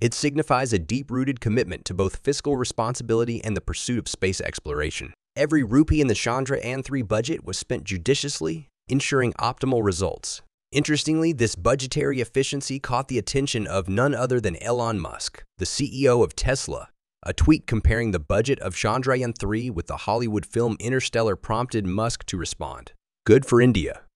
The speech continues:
along with an emoji showing the country's flag. The budget of Chandrayaan three, nearly seventy-five dollars million dollars, is indeed less than the film Interstellar's one hundred sixty-five million dollars.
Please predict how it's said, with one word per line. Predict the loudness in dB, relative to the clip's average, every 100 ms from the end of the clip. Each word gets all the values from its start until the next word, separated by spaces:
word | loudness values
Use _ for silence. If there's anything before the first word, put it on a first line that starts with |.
| _ -2
along | 4 6 6
with | 2
an |
emoji | 2 4 4 2
showing | -2 -2 0 -2
the |
country's | -2 -4 -4 -6
flag. | -4 -2 -2 -2 -6 -12 _ -2
The | 2
budget | 4 4 4 2
of | 0
Chandrayaan | 0 0 2 0 0 -2
three, | -4 -4 -4 -8 _
nearly | 0 2 2
seventy-five | -2 -2 0 0 0 -2 -4 -6
dollars | -6 -4 -2 -2 0
million | 0 2 0
dollars, | 2 0 -2 -6 -10 -12 -2
is | 2
indeed | 4 2 0 0
less | 0 0 -2
than | -2
the | 0
film | 2 2 0
Interstellar's | 0 0 0 2 0 0
one | 0 0
hundred | 0 -2 -4
sixty-five | -6 -6 -8 0 2 2 0
million | -4 -4 -6
dollars. | -6 -8 -10 -12